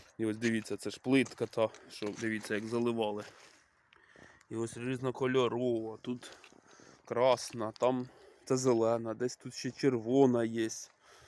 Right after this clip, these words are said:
Ну, раніше люди, бачите, робили, щось пробували, а зараз розібрали все. Ну,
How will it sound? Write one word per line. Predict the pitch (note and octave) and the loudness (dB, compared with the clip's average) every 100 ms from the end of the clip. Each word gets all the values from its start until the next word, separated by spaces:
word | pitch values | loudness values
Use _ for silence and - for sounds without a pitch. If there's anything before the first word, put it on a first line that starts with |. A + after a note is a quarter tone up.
| - - - - - | -20 -20 -20 -14 -6
Ну, | D3 D#3 - - - - | -4 -4 -6 -12 -10 -4
раніше | A2+ B2 B2+ - | 2 4 4 4
люди, | A#2+ C3 B2 A#2 - - | 2 4 4 4 0 -8
бачите, | B2 B2 - B2 | -2 -2 0 2
робили, | B2 C3+ E3+ E3+ C3 | 2 4 4 6 6
щось | A#2+ B2+ A#2+ | 4 2 -2
пробували, | - E3 D#3+ C3 B2 A#2 A2 A2 | 2 6 6 4 4 4 2 -2
а | D3+ | -4
зараз | A#2 B2 A2 - - - - - - - - - - | 0 0 0 -2 -6 -8 -18 -20 -20 -18 -16 -14 -4
розібрали | A#2 A#2+ C3 C3+ E3+ D#3 B2 | 0 2 2 2 4 4 2
все. | A#2 - G#2 G2+ D3+ | 0 -2 0 -2 -2
Ну, | D#4 | -2